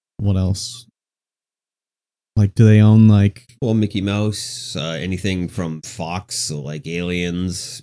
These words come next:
Speaker 2: Predator.
Speaker 1: Yeah, okay, okay, okay, okay.
Speaker 2: But that's
Speaker 1: But,
Speaker 2: all
Speaker 1: like,
Speaker 2: been, that's all
Speaker 1: I mean,
Speaker 2: been there,
Speaker 1: like,
Speaker 2: right?
Speaker 1: Disney,
Speaker 2: Already.
Speaker 1: Disney,
Speaker 2: Disney,
Speaker 1: like,
Speaker 2: Disney.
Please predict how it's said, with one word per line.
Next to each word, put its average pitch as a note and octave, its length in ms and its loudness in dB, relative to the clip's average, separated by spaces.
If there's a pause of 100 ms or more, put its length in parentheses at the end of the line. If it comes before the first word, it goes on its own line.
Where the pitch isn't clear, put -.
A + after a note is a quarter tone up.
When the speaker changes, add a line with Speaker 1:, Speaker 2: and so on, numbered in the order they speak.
Speaker 2:
Predator. F2 260 -6
Speaker 1:
Yeah, F#3+ 180 2
okay, C#3 280 6
okay, A2 220 4
okay, F#2+ 140 -2
okay. - 160 -6
Speaker 2:
But B2+ 100 -6
that's B2 200 0
Speaker 1:
But, A2+ 60 0
Speaker 2:
all F#2 60 2
Speaker 1:
like, A2+ 160 4
Speaker 2:
been, D#2 160 -8
that's G#2+ 220 -6
all - 60 -2
Speaker 1:
I C3 60 6
mean, C3+ 180 8
Speaker 2:
been - 40 8
there, A2 60 6
Speaker 1:
like, G#2+ 100 6
Speaker 2:
right? F#2+ 80 0
Speaker 1:
Disney, A2 400 6
Speaker 2:
Already. G2+ 160 4
Speaker 1:
Disney, G2 360 4
Speaker 2:
Disney, F3 340 6
Speaker 1:
like, G#2+ 60 4
Speaker 2:
Disney. G2 480 -2